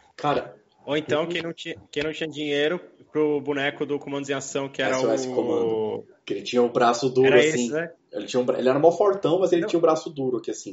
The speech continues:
Speaker 1: Ele não tinha essa, essa articulação do cotovelo.
Speaker 3: Ou, ou os
Speaker 2: Mas eu tô
Speaker 3: bonecos
Speaker 2: falando
Speaker 3: do
Speaker 2: o do... que
Speaker 3: Fala aí,
Speaker 2: pulava
Speaker 3: Zé.
Speaker 2: de paraquedas. Lembra do
Speaker 3: Ah,
Speaker 2: paraquedista?
Speaker 3: nossa.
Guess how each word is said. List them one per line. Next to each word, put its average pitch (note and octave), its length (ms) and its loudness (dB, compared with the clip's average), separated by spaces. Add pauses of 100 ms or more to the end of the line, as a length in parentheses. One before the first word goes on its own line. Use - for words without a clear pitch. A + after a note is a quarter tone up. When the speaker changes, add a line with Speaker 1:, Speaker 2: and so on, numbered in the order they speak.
Speaker 1:
Ele G2 120 -10
não G#2+ 120 -10
tinha A2+ 180 -6
essa, A2 180 -6 (140)
essa G2 160 -4
articulação G2+ 460 -6
do F#2 80 -12
cotovelo. F#2+ 400 -8 (880)
Speaker 3:
Ou, A2 140 -8
ou B2+ 300 -2
os D3 60 0
Speaker 2:
Mas E3+ 100 -2
eu D3+ 60 -2
tô D3+ 60 -6
Speaker 3:
bonecos D3+ 200 -8
Speaker 2:
falando C#3 140 -8
Speaker 3:
do B2 480 -6 (120)
Speaker 2:
o D#3 80 -14
do... F3+ 160 -12
que F3+ 60 -10
Speaker 3:
Fala A2+ 120 -2
aí, A#2 60 -2
Speaker 2:
pulava - 180 -2
Speaker 3:
Zé. - 20 -8
Speaker 2:
de G2 60 -12
paraquedas. D#3 720 -6 (320)
Lembra D3+ 280 -4
do C#3 60 0
Speaker 3:
Ah, D#3+ 40 2
Speaker 2:
paraquedista? D3 380 -2
Speaker 3:
nossa. D3+ 420 -10